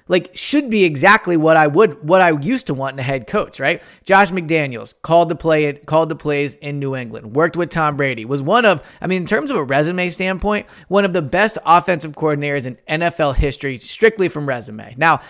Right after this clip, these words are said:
obviously, he's working with Tom Brady and Bill Belichick. That clearly helps. And we've seen how the Bill Belichick coaches do once they leave. But Josh McDaniels checks a lot of boxes. Offensive mind,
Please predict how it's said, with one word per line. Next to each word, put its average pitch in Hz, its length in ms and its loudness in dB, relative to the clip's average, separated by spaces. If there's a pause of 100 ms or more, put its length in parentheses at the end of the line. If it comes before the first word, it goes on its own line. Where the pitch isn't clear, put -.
(180)
obviously, 180 420 4
he's 151 120 0
working 147 280 -2
with 143 120 -6
Tom 131 260 -4
Brady 131 280 -4
and 120 100 -8
Bill 120 140 -6
Belichick. 143 460 -2
That 127 180 -8
clearly 139 440 -4
helps. 135 420 0
And 160 100 -10
we've 151 140 -6
seen 180 200 -6
how 156 120 0
the 147 80 -2
Bill 139 240 -2
Belichick 127 460 -4
coaches 127 340 -8
do 127 280 -6 (300)
once 151 220 -6
they 127 140 -6
leave. 175 360 0 (200)
But 202 140 0
Josh 220 240 4
McDaniels 196 680 -4 (760)
checks 202 300 0
a 196 60 0
lot 175 260 6
of 147 80 0
boxes. - 520 2 (120)
Offensive 160 540 2
mind, 127 380 -4